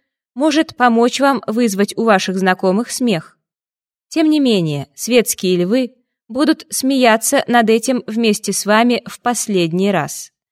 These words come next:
потому что после этого случая вы будете биться головой о разделяющую вас стеклянную стену, которую они возвели специально для того,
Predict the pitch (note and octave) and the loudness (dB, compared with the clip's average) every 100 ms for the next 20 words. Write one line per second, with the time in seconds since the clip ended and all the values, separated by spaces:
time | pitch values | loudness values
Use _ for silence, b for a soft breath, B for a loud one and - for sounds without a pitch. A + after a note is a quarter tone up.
0 | _ _ _ - G#3+ A#3 A#3+ - A3+ - | _ _ _ -4 0 2 2 2 0 2
1 | A#3 B3 B3 A3+ F#3+ F3 E3 - C4+ D4+ | 0 0 0 2 0 0 -4 -4 -4 -4
2 | - D#3+ - _ _ _ _ B3+ D#4+ C#4 | -4 -6 -6 _ _ _ _ -2 0 2
3 | C#4+ C4 D4 - A#3 C#4+ - C4 A#3 A3 | 0 0 0 0 0 -2 0 0 2 2
4 | G#3 A#3 C4+ B3+ b b C#4+ D#4 G#3+ A#3+ | 4 4 2 0 b b 0 2 4 4
5 | A#3 F#3+ F#3+ - G3 G3+ B3 - - - | 6 6 2 0 2 2 2 -2 -8 -8
6 | C4+ A#3 G#3 F3+ F#3+ A#3+ - - B3+ F3 | -6 0 2 2 2 0 -2 -4 -2 -2
7 | D3+ - _ _ - G3+ F#3 F3+ F3+ F3 | -4 -10 _ _ -8 -2 2 4 4 4
8 | G#3+ B3 b b - A#3+ G#3 A3 A3 - | 2 0 b b -2 0 4 4 2 2
9 | G#3 - G3 E3+ E3 D#3+ D#3+ D#3 D3+ A#3+ | -2 0 2 4 2 0 -2 -2 0 0